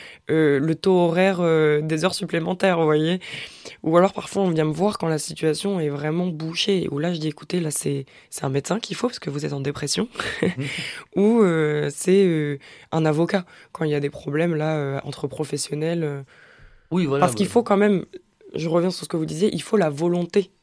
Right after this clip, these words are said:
Speaker 1: de faire. Parce qu'évidemment, on est un petit peu vulnérable quand on est, euh, comme ça en groupe et qu'on a notre nom sur un tableau, et cetera. Et c'est pour ça que moi, je propose de l'horizontalité.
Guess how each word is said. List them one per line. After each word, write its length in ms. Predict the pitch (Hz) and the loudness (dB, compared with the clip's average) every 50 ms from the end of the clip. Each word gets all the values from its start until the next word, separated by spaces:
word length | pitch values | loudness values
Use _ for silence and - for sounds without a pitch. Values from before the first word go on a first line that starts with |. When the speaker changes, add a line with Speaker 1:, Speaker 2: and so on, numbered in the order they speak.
| _ _ _ _ _ _ _ | _ _ _ _ _ _ _
Speaker 1:
de 100 | 160 165 | -4 -2
faire. 340 | 165 151 - 160 147 - - _ _ _ _ _ | -2 -2 -2 -4 -4 -6 -12 _ _ _ _ _
Parce 160 | - - - - | -12 -10 -6 -4
qu'évidemment, 380 | - 170 160 160 170 185 208 | -2 -2 0 0 0 2 2
on 80 | 208 185 | 0 0
est 40 | 160 | -2
un 60 | 147 | -4
petit 120 | 143 - | -6 -8
peu 100 | - - | -6 -6
vulnérable 760 | 156 139 143 151 151 151 160 170 185 208 208 180 160 156 151 - - - - - - _ - | -6 -6 -4 -4 -4 -2 -2 0 2 2 2 2 2 0 -2 -6 -14 -20 -20 -20 -20 _ -8
quand 220 | - 156 147 - | -6 -6 -4 -2
on 160 | 160 160 160 | -2 0 0
est, 220 | 165 175 175 175 160 | 0 2 2 2 0
euh, 40 | |
comme 180 | 151 - 156 151 | 0 -2 -4 -6
ça 140 | 147 - 180 | -4 -2 -2
en 140 | 170 156 151 | 0 0 0
groupe 400 | 143 147 151 175 208 208 - 170 | -2 -2 0 0 0 0 0 -4
et 60 | 156 | -4
qu'on 200 | - 160 151 151 | -4 -2 -2 -2
a 60 | 147 | -2
notre 240 | 151 147 143 - 170 | -2 -2 -2 -2 -2
nom 160 | 165 180 185 | -2 -2 -2
sur 240 | 175 - - 151 151 | -2 -4 -4 -4 -4
un 60 | 147 | -6
tableau, 420 | 135 - 147 139 139 147 165 175 | -6 -6 -6 -6 -4 -4 -2 -2
et 80 | 175 156 | -4 -4
cetera. 400 | - - 143 - 151 143 170 208 - - - - - - - - - _ | -6 -8 -6 -6 -4 -4 -4 -6 -8 -12 -20 -20 -20 -20 -20 -20 -12 _
Et 60 | - | -6
c'est 140 | 160 - 175 | -4 -2 -2
pour 120 | 156 156 | -2 -2
ça 100 | - 208 | -2 -2
que 100 | 208 - | 0 0
moi, 180 | 175 170 180 196 | 0 0 0 0
je 340 | 180 165 160 151 147 143 - - | -2 -4 -4 -4 -6 -6 -8 -10
propose 460 | - - - 165 - 185 190 208 180 147 | -6 -4 -4 -4 -2 0 0 0 0 -2
de 100 | 135 147 | -2 -2
l'horizontalité. 1000 | 151 156 165 175 170 175 160 160 165 160 - 165 160 156 151 - - 151 147 | 0 0 0 0 -2 -2 -4 -4 -6 -6 -6 -6 -6 -6 -6 -6 -8 -8 -8